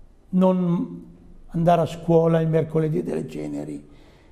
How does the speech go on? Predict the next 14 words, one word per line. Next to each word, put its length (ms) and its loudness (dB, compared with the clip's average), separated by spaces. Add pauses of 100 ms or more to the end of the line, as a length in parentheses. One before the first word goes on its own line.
(140)
giovedì, 720 2
venerdì 560 2
santo 500 -2
e 60 0
sabato 440 -4
santo, 600 -8 (400)
non 260 2
perché 1000 0
noi 320 4
abbiamo 640 2 (260)
ad 220 -2
andare 880 0 (720)
in 280 0
crociera 920 -4